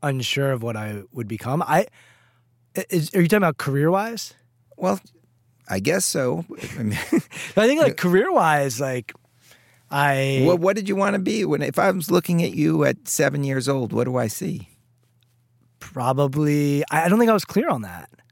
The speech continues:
Speaker 1: I don't think I, I, I didn't have clarity around where I wanted to be career-wise until I was twenty-four.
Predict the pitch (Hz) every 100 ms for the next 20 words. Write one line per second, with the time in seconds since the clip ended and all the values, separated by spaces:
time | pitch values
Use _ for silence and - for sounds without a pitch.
0 | - 151 180 180 170 160 156 156 - 185
1 | 254 220 - 156 165 160 147 139 139 139
2 | 135 123 _ - _ _ _ _ - 120
3 | 139 147 143 147 147 139 139 135 - 123
4 | 110 _ _ _ _ _ _ _ - 143
5 | 127 123 127 160 160 113 113 113 110 123
6 | 117 110 110 101 101 - - - 113 101
7 | 110 110 107 104 - _ _ _ - 107
8 | - -